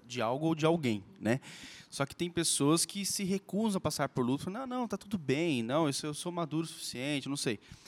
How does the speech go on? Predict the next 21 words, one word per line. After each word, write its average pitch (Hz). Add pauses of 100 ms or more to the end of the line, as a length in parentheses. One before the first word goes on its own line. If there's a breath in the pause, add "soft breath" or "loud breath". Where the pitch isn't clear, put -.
(280 loud breath)
Essas -
pessoas 202
que 202
recusam 214
a 185
passar 165
pelo 170
luto, 123 (140)
já 117
que 190
é 180
uma 170
reação 156
natural, 131 (760 loud breath)
quais 311
são -
as 285
consequências 165
das 147
pessoas 147
que -